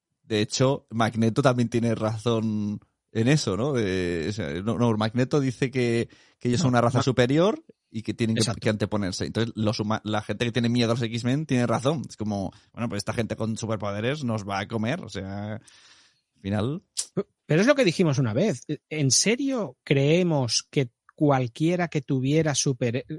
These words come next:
Speaker 2: superpoderes, o sea, si a alguien le pica
Speaker 1: Ya.
Speaker 2: una araña, lo iba a usar
Speaker 1: Sí.
Speaker 2: para el bien?
Speaker 1: Sí, sí, sí. Lo primero que hacía es hacerse actor porno. Eso lo primero.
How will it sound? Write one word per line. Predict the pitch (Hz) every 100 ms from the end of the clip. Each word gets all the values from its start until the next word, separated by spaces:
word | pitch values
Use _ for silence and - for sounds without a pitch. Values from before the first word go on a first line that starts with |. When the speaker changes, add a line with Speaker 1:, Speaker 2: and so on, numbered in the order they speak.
| - - 117
Speaker 2:
superpoderes, | 143 127 113 104 127 147 113
o |
sea, | 120 113
si | - 117
a |
alguien | 151 175
le | 151
pica | 101 71
Speaker 1:
Ya. |
Speaker 2:
una | 139
araña, | 107 147 135 -
lo | 139 143
iba | 175 175
a | 143
usar | 120 - 139 151 123 _ _ _
Speaker 1:
Sí. | - 58 80 143
Speaker 2:
para | 131 120
el | 113
bien? | 120 165 285 _
Speaker 1:
Sí, | - 76 98
sí, | - 87
sí. | - -
Lo | 101
primero | 98 104 113
que | 120
hacía | 123 120
es |
hacerse | 107 101 104 110
actor | 104 104 90
porno. | 95 90 87 95 -
Eso | 117
lo | 101
primero. | 98 90 80